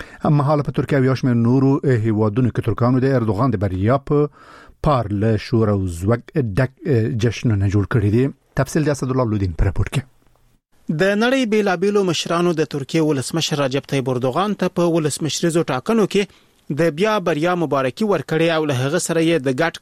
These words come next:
Speaker 2: کار او همکارۍ ژمنې تازه کړې دي. رویټرز اژانس لیکلي چې د دوشنبې په ماښام به اردوغان له امریکایي سیال جو بایدن سره ټلیفوني خبرې هم وکړي. د ترکیې د ولسمشرۍ ماڼۍ ویاند ابراهیم کالین د دغو کېدونکو خبرو پخلی کړی، خو نور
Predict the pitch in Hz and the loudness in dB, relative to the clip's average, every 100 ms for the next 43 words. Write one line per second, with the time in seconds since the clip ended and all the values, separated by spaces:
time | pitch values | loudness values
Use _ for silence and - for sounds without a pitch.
0 | 180 180 180 165 147 123 131 - 131 139 | -2 -2 -2 -2 -2 -2 -4 -4 -2 0
1 | 156 165 139 156 151 113 120 117 117 131 | 0 -2 -2 0 0 -2 -4 -4 -4 -2
2 | 131 135 - _ _ - _ 202 240 226 | -2 -2 -4 _ _ -20 _ 0 0 0
3 | 208 208 170 190 180 175 196 190 - 185 | 0 0 0 0 0 -2 0 -2 0 0
4 | 160 170 180 165 165 160 143 127 170 180 | 0 0 0 0 0 0 -2 -2 -2 0
5 | 180 175 180 151 127 139 165 175 165 160 | 0 0 0 -2 -2 -2 0 0 0 0
6 | 147 139 143 196 - 185 180 147 143 160 | -2 -2 -2 -2 -2 0 0 0 0 0
7 | 180 180 165 185 185 156 131 139 156 156 | 0 0 0 -2 -2 -2 -4 -2 -2 -2
8 | 123 127 120 151 120 117 - 143 - _ | -2 -2 0 0 0 0 -2 -6 -8 _
9 | _ _ - 143 143 131 156 151 147 139 | _ _ -4 -2 -2 -2 0 2 2 0
10 | - 139 - 156 147 139 151 151 139 143 | -2 -2 0 2 2 2 2 2 2 2
11 | 160 160 135 135 123 131 - 131 151 180 | 0 0 0 -2 0 -2 -2 -2 2 2
12 | 190 - 147 151 147 160 - 139 160 170 | 0 -2 -2 0 0 -2 -2 -2 0 0
13 | 165 147 147 170 139 117 151 156 - 196 | -2 -2 0 0 -2 -4 -2 -2 -2 0
14 | 165 170 - - 143 160 160 | 0 0 -4 -2 0 2 2